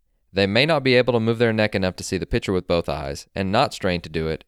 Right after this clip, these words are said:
if their shoulders are pointing toward the right fielder. This excludes Bo Bichette, who must have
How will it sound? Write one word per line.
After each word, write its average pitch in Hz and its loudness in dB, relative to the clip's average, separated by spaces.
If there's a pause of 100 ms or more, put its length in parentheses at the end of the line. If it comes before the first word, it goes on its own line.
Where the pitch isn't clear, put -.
if 98 -2
their 78 -6
shoulders 120 0
are 85 -2
pointing 110 0
toward 95 -2
the 80 -2
right 87 -2
fielder. - -6 (500)
This 120 2
excludes 104 0
Bo 98 4
Bichette, 95 0 (120)
who 107 -2
must 101 0
have 87 2